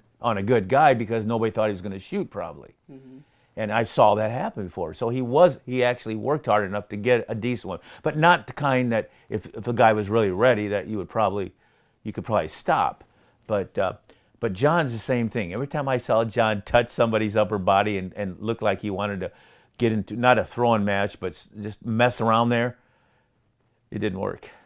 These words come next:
Speaker 1: so well. And anytime he's been in trouble, uh, it was John. Anytime he got in trouble is when he got out of his, uh, positions that he really likes.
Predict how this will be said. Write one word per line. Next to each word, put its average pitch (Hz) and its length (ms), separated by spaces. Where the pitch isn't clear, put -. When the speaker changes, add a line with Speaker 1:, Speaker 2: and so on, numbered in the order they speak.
Speaker 1:
so - 180
well. 82 360
And 95 100
anytime 110 400
he's 113 220
been 110 160
in 101 120
trouble, 90 540
uh, - 400
it 101 120
was 92 500
John. 95 480
Anytime 104 360
he 95 60
got 95 120
in 90 80
trouble 92 380
is 87 160
when 92 160
he 90 100
got 90 240
out 90 220
of 87 80
his, 87 360
uh, - 340
positions 90 440
that 78 120
he 85 140
really 82 260
likes. - 480